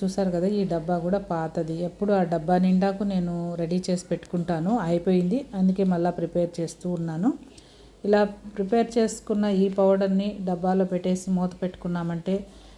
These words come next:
ఎన్ని నెలలు ఉన్నా సరే మంచి స్మెల్ వస్తుంది. అదేవిధంగా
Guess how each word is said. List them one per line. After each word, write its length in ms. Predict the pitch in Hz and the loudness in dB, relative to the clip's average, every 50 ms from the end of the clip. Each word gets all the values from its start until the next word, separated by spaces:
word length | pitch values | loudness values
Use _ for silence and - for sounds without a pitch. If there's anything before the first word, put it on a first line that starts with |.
| - - - - - 170 | -20 -20 -20 -12 -4 0
ఎన్ని 260 | 175 180 190 202 202 | 2 2 4 4 4
నెలలు 380 | 202 202 196 196 202 208 208 | 2 2 2 2 2 2 2
ఉన్నా 280 | 202 196 196 196 196 190 | 2 0 0 0 0 0
సరే 280 | 190 - 190 185 190 196 | 0 0 0 2 2 2
మంచి 600 | 185 180 185 185 196 208 208 202 208 226 226 220 | 2 2 2 2 2 0 0 -2 -2 -2 -4 -4
స్మెల్ 580 | 220 - - - - 185 180 180 180 185 185 | -4 -6 -10 -4 -2 0 0 2 2 2 2
వస్తుంది. 500 | 180 180 - - - 180 175 175 175 180 | 0 0 -2 -6 -6 -6 -4 -2 0 0
అదేవిధంగా 500 | 175 170 180 175 175 175 175 180 185 190 | 0 0 0 0 0 -2 -2 -2 -2 -2